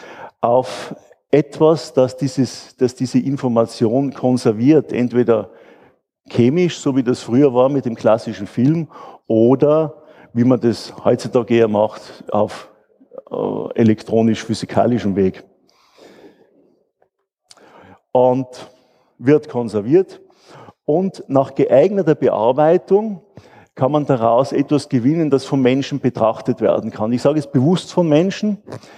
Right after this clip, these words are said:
könnte auch von Tieren sein, aber es braucht, um ein Bild interpretieren zu können, wieder eine gewisse Form der Intelligenz dahinter.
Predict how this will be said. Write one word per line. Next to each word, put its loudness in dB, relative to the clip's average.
könnte 0
auch 2
von -8
Tieren 2
sein, 2
aber 2
es 0
braucht, 0
um 0
ein 2
Bild 0
interpretieren 2
zu -8
können, 0
wieder 2
eine -2
gewisse -4
Form -4
der 0
Intelligenz -4
dahinter. 0